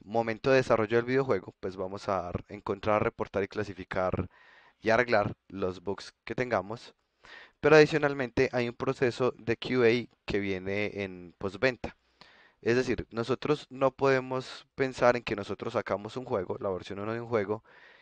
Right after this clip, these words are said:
y ya ahí terminó nuestro trabajo como desarrolladores. Pues nosotros no podemos sacar un juego y abandonarlo porque posiblemente nos vaya a ir muy mal en críticas y luego nos vea afectado a los otros desarrollos cuando sepan que es del mismo autor o del mismo estudio.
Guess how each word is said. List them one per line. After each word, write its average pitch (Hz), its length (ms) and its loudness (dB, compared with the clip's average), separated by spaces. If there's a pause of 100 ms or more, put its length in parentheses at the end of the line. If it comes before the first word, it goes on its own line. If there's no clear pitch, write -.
y 123 120 -2
ya 107 60 0
ahí 107 80 2
terminó 110 320 -4
nuestro 98 240 -10
trabajo 98 220 -6
como 101 180 -6
desarrolladores. 101 560 0
Pues - 140 -6
nosotros 98 320 -8
no 107 100 -4
podemos 107 240 -4
sacar 98 240 -4
un 101 60 -6
juego 107 180 -4
y 117 60 2
abandonarlo 113 680 -2 (460)
porque - 240 -2
posiblemente 98 1000 -2
nos 95 380 -6
vaya 98 320 2
a 104 60 0
ir 107 120 0
muy 107 160 -8
mal 107 220 -2
en 113 60 -10
críticas - 840 -2
y 92 380 -10
luego 90 260 -6
nos 101 180 -8
vea 92 160 -6
afectado 98 480 -2
a - 20 0
los 101 140 -4
otros 107 220 -8
desarrollos 113 560 0 (440)
cuando 98 220 -4
sepan 98 300 -6
que 110 140 0
es 101 60 0
del 101 140 0
mismo 101 460 -4
autor 110 440 0
o 104 80 2
del 90 160 -4
mismo 85 280 -16
estudio. 85 340 -10